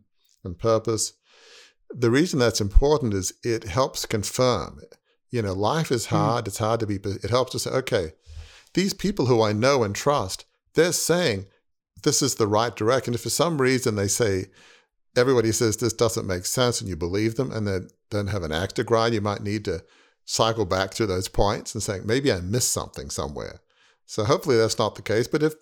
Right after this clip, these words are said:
Speaker 1: feedback is good, whether it's positive or negative, then cycle back and say, "Okay, w-, what did I miss here? Did I miss something?" But let's
Speaker 2: Right.
Speaker 1: assume you're at the point where they say it makes sense.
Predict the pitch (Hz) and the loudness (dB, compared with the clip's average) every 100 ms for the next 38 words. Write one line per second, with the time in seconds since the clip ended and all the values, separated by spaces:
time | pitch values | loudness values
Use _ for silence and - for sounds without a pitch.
0 | _ 139 151 139 135 - 135 - 110 104 | _ -2 0 2 0 0 -2 0 2 2
1 | 123 104 101 - 95 90 120 151 110 98 | 0 0 -2 -2 -2 -2 -2 0 0 0
2 | 123 110 117 117 - - - 104 113 127 | 0 0 -2 -4 -14 -10 -4 -2 0 0
3 | 180 - - - _ - - - 104 90 | 0 -2 -12 -20 _ -20 -20 -14 -8 -6
4 | 110 104 95 - - 135 104 127 135 117 | -4 -4 -6 -12 -16 -6 0 0 2 2
5 | 117 104 95 - - 117 85 87 123 - | 2 0 -2 -6 -4 -2 -2 0 0 0
6 | 156 160 160 165 - - - - _ 120 | 0 -2 -4 -6 -14 -20 -20 -20 _ 0
7 | 131 151 160 143 139 135 123 110 104 98 | 2 2 2 2 4 4 4 4 4 0
8 | - 117 117 107 98 95 - 98 101 95 | 0 0 2 0 2 2 2 2 2 -4
9 | 87 - 131 104 - | -2 0 0 0 -6